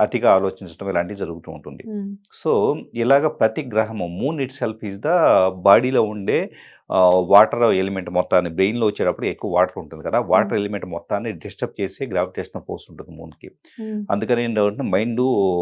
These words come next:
Speaker 1: ఒక ప్రాపర్ ఫంక్షనింగ్ ఉండదు, ఎక్కువ, ఎక్కువ ఓవర్ థింకింగ్ కానీ, లేకపోతే ఒకదాని గురించి ఎక్కువ బాధపడటం ఇలాంటివి ఉంటాయి.
Speaker 2: మ్మ్.
Speaker 1: So అందుకనే గ్రహస్థితి అనేది,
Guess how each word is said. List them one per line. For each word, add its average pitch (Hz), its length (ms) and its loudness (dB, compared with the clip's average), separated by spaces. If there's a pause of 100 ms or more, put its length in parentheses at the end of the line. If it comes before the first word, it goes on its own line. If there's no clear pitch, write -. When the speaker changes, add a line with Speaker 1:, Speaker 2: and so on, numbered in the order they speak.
(540)
Speaker 1:
ఒక 90 220 -6
ప్రాపర్ 92 480 -2
ఫంక్షనింగ్ 92 460 -6
ఉండదు, 92 360 -6
ఎక్కువ, 104 360 -6
ఎక్కువ 98 380 -2
ఓవర్ 90 360 -2
థింకింగ్ 82 480 -16
కానీ, 85 280 -6
లేకపోతే 82 420 -6 (380)
ఒకదాని 98 360 2
గురించి 95 680 -8 (680)
ఎక్కువ 110 220 -6
బాధపడటం 92 600 0
ఇలాంటివి 85 360 -4
ఉంటాయి. 80 300 -12 (220)
Speaker 2:
మ్మ్. 202 120 -8
Speaker 1:
So 202 100 -2
అందుకనే 120 340 2
గ్రహస్థితి 113 640 -2
అనేది, 92 260 -4